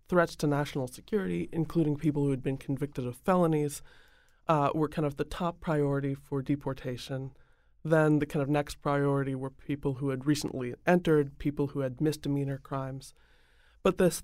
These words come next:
third category of people, people who had been here, uh, for a while, people who had, uh, not committed any crimes, people who had kind of contributed to society or been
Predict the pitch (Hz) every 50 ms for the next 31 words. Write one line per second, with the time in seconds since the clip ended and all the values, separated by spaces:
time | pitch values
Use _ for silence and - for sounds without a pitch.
0 | - - - 220 214 214 - - 202 190 170 165 165 147 156 147 135 135 139 -
1 | - 147 143 - - - - - - 160 160 - 147 - - 156 147 139 - -
2 | 190 185 190 180 - 196 175 160 156 151 147 143 143 - _ _ _ _ _ _
3 | - - 147 139 135 - - - - 156 135 135 139 147 165 175 180 175 165 160
4 | 147 151 147 143 - _ _ _ _ _ _ - - 180 175 - 165 156 147 -
5 | - 165 151 143 131 143 135 131 131 127 - - - - - 139 127 123 123 117
6 | 113 107 156 - - _ _ _ _ - 165 165 165 160 160 - - - 180 180
7 | 190 202 180 185 175 180 175 170 - - 156 143 143 143 139 139 139 - - -
8 | 151 143 - 147 139 143 139 135 - - - - - 147 127 - - - 160 147
9 | - - 202 180 175 185 160 165 151 139 - - 147 135 143 143 - - - 196
10 | 185 185 185 170 165 160 151 147 139 - - 139 139 131 131 127 123 123 - -
11 | 127 123 123 123 123 120